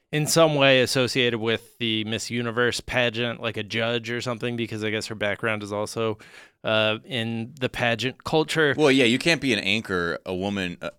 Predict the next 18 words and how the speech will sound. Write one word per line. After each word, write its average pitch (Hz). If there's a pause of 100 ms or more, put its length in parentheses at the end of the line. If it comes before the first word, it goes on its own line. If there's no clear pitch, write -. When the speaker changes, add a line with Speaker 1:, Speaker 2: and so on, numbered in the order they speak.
Speaker 2:
anchor 95
on 80
Fox 87
unless 82
you've 76
been 82
Speaker 1:
Right. 165
Speaker 2:
through 85
the 78
pageant 87
Speaker 1:
Yeah. 160
Speaker 2:
system. 78 (520)
Speaker 1:
So 143
that's 160
the 151
feeder 120
system. -
Speaker 2:
Yeah. 87